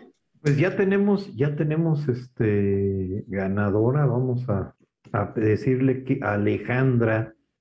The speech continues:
pues, que nos escriba su correo electrónico. Nos escribes tu correo electrónico. La arroba no la vas a pon-, a poder poner, pero dejas un espacio y, este, déjanos ahí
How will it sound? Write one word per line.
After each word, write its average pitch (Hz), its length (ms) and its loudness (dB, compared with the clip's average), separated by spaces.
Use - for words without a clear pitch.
pues, 196 440 2
que 147 160 2
nos 147 580 0
escriba 135 600 0
su 185 340 0
correo 143 340 2
electrónico. 127 960 -2
Nos - 260 -6
escribes 156 440 0
tu - 160 -2
correo 117 220 0
electrónico. 135 720 0
La 143 200 2
arroba 180 340 2
no 170 160 2
la 165 80 2
vas 160 240 0
a - 80 -2
pon-, 151 260 -6
a 127 100 0
poder 139 340 2
poner, 156 360 -2
pero 160 400 0
dejas 135 400 -2
un 143 140 2
espacio 151 680 0
y, 165 400 2
este, 101 400 0
déjanos 123 500 0
ahí 120 400 2